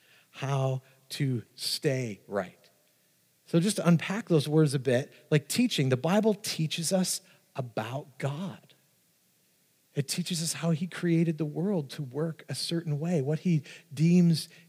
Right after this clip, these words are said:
is right. It opens our eyes to the reality of, of what the world should be and what the world has become. And we can understand that. He opens our eyes as we see his word. That's why it's profitable for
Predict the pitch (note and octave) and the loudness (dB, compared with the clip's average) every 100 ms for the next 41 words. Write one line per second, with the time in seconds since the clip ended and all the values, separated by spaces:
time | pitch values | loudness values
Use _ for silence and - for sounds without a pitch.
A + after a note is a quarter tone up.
0 | - F3 E3 E3 D3 - - - B2 C#3+ | 0 4 4 4 0 -6 -14 -8 -2 0
1 | F3+ D3+ - - _ _ D#3 D3 E3 F3+ | 0 -4 -6 -20 _ _ -2 2 2 4
2 | F3 E3+ D3 D3 F3+ F#3 - D3 C#3 C#3+ | 4 4 0 -2 0 0 0 -2 -2 0
3 | C#3 D3+ G3 D3+ D3 C3+ C3 _ _ - | 0 2 4 4 4 2 -2 _ _ -8
4 | D3 B2+ D#3+ C#3+ D3 E3 D#3+ C#3 - _ | -6 -2 0 0 4 4 4 0 -16 _
5 | - - G3 A3 F#3+ E3 C#3 A#2+ F#2 - | -8 0 6 6 6 2 2 0 -2 -10
6 | _ _ _ _ - D3+ F3+ D#3+ F3+ F3+ | _ _ _ _ 0 2 4 4 6 6
7 | F3 D3+ E3 - G3 G#3+ A#2+ F#2+ C3+ C#3 | 6 4 -2 0 2 2 2 -2 -4 -4
8 | B2+ - - - D#3 F3 E3 F3 - - | -4 -8 -10 2 4 6 6 6 2 2
9 | F3+ G#3 D3 C#3+ E3+ E3 D#3 D#3 G#3 D#3 | 4 6 6 4 4 6 6 6 4 2
10 | C#3+ D#3+ D3 - F3 D#3 C3+ B2+ C#3+ - | 2 2 2 2 4 4 4 2 2 0
11 | F3+ - - D#3+ E3 F3 D#3+ - E3 D3+ | -2 -4 -4 -2 0 0 -2 -2 2 2